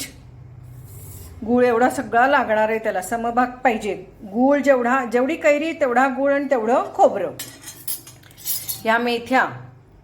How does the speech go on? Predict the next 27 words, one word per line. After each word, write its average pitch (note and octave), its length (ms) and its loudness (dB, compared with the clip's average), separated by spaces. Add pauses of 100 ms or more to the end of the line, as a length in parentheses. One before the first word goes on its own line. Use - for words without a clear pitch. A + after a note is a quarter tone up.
याच्यात A3+ 260 -4 (100)
टाकून B3+ 500 0 (200)
हे A3+ 100 -8
सर्व A#3+ 320 -4
आता A3+ 380 -4
मी G#3+ 140 -8
मिक्सरमध्ये A3 600 -6
टाकून A3 400 -2
घेते. D4 340 -2 (180)
आधी G3 200 -6
गूळ A#3+ 200 -2
करून G#3+ 320 -4
घेते. - 260 -12 (880)
हे A3 140 -4
सर्व A#3 360 -2
मिक्सरमध्ये A3+ 720 -2 (140)
घातलेलं A3+ 420 -4
आहे. B3+ 80 2
आता G#3+ 240 -2
गुर्र D#4 460 2
गुर्र D#4 340 2
करूया. B3 400 -2 (1400)
ह्या B3 340 0
चटणीला C#4 880 -2 (100)
कढीपत्ता C4 640 -4
घालायचा C4 640 -4
नाही, C4 840 -4